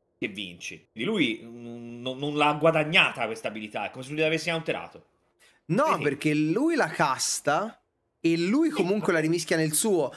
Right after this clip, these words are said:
Speaker 2: E, e
Speaker 1: Va bene,
Speaker 2: Approach
Speaker 1: ma
Speaker 2: dice
Speaker 1: metti
Speaker 2: se è
Speaker 1: caso
Speaker 2: la
Speaker 1: che tu
Speaker 2: seconda
Speaker 1: la
Speaker 2: volta che la
Speaker 1: counteri.
Speaker 2: casti.
Speaker 1: A-, ascolta, sì,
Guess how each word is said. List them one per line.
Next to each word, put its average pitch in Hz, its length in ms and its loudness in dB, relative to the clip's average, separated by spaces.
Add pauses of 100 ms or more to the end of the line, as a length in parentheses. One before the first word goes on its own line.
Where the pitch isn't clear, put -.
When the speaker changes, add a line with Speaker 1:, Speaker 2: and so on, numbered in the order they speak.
(160)
Speaker 2:
E, 139 200 0
e 180 300 0
Speaker 1:
Va 175 100 2
bene, 190 220 6
Speaker 2:
Approach 147 80 2
Speaker 1:
ma 185 140 4
Speaker 2:
dice 214 140 4
Speaker 1:
metti 175 100 2
Speaker 2:
se 190 100 2
è 190 40 6
Speaker 1:
caso 214 100 6
Speaker 2:
la 202 60 4
Speaker 1:
che 196 60 -2
tu 196 80 4
Speaker 2:
seconda 185 260 4
Speaker 1:
la 196 60 6
Speaker 2:
volta 190 200 2
che 185 100 0
la 160 100 4
Speaker 1:
counteri. 160 240 2
Speaker 2:
casti. - 440 -4 (920)
Speaker 1:
A-, - 120 -12
ascolta, 110 460 -10
sì, - 340 -20